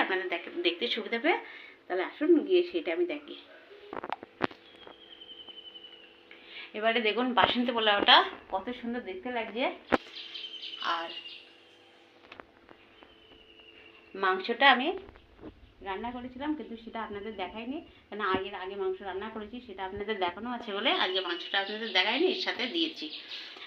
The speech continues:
তো বাসন্তী পোলাও তো শুধু খাওয়া যায় না, বা শুধুও খাওয়া যায়, তার সাথে মাংসটা তাই দিয়ে দিয়েছি। তাই এটা যদি আপনাদের ভালো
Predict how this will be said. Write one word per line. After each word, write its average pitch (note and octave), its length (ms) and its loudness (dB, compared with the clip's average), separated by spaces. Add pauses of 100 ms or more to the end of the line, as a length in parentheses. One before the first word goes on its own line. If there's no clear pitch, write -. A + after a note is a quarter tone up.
তো - 120 -10
বাসন্তী G3 280 0
পোলাও A#3 200 4
তো C4+ 140 4
শুধু A#3+ 200 2
খাওয়া C4 200 12
যায় B3 200 10
না, D#4 40 6 (380)
বা D4+ 60 4 (100)
শুধুও C#4+ 320 2
খাওয়া A3+ 220 6
যায়, D4 180 2
তার G#3+ 140 4
সাথে - 140 -2 (100)
মাংসটা G#3 380 2 (380)
তাই F3+ 160 2 (100)
দিয়ে F3 160 2
দিয়েছি। G3 240 -2 (340)
তাই E3 120 2 (100)
এটা G3+ 200 2
যদি G#3+ 200 2
আপনাদের G#3 280 0 (140)
ভালো F#3+ 180 4